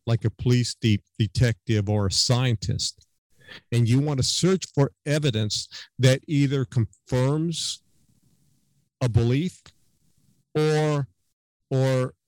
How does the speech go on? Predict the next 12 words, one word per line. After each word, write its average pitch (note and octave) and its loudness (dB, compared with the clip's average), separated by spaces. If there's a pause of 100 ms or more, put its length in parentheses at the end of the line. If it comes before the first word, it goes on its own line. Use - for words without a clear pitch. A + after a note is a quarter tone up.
(160)
or B2+ 2
is C3+ 0
it, C#3 0 (420)
uh, A#2 0 (220)
um, G#2 0
based B2+ 0
in, A2+ -2 (200)
in A2+ 2
false - -2
inf-, B2 4
information. G#2 -2 (400)
So B2+ 0